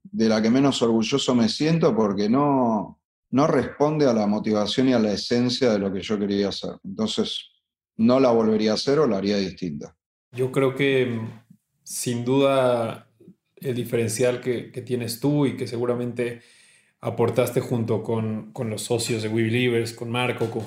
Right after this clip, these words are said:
Speaker 2: Hochi, es que creo que hay que tener, eh, perdonando el francés,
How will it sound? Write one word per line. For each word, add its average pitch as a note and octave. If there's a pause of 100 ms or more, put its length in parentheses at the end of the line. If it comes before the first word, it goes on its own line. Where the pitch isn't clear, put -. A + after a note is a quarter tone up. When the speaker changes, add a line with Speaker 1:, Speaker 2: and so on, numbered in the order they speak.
Speaker 2:
Hochi, B2 (400)
es B2+
que C3+ (440)
creo B2+
que C3+
hay C3
que C#3+
tener, B2+ (1000)
eh, A2+
perdonando A#2
el B2
francés, A#2+